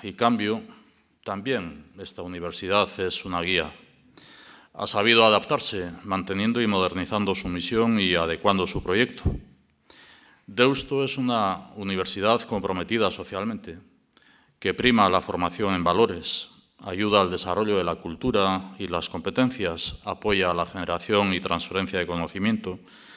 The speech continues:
apuesta por una investigación aplicada y de excelencia. Agradezco, como he dicho en euskera, la aportación del catedrático Vicente Vide Rodríguez, quien ha compartido una reflexión que pone en valor todos estos principios, valores,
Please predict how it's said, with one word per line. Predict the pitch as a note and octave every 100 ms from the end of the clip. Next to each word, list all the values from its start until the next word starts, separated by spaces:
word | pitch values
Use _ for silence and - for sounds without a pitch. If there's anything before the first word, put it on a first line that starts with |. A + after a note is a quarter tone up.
| - -
apuesta | F#2 C#3+ C#3+ B2+
por | A2+ G#2
una | A2 G#2+
investigación | F#2 - F#2 F2 - G#2
aplicada | F2+ - - G#2+ A2+
y | G2+
de | F2+ E2
excelencia. | D#2 - F2 G2+ - D#2 D2 _ _ _ _ - - - - - -
Agradezco, | - G2 A2+ B2 - F#2 F2 - -
como | - F2+ F#2+
he |
dicho | G2 G2+
en | F#2+
euskera, | F#2 - A2 G#2+
la | F#2
aportación | F2+ F2+ E2+ G2+ F#2+
del | F2
catedrático | E2 F2 E2 F2 F2 F2+ F2
Vicente | E2+ D#2+ F#2 F2
Vide | E2+ E2+ E2+
Rodríguez, | E2+ F2 G2+ F#2+ G2 - - - - - - - _
quien | - G#2 G#2
ha | B2
compartido | C3 B2 A#2+ C#3+ C3
una | C3
reflexión | B2 A2+ A2 B2+ B2+
que | G#2
pone | - C#3 C3+
en | G#2
valor | F#2 A#2 F#2 - -
todos | G#2+ F#2+ A2
estos | - G2 -
principios, | F#2 F2+ G#2+ - G#2 G2+ E2
valores, | F2 F#2+ G2 F#2+ - -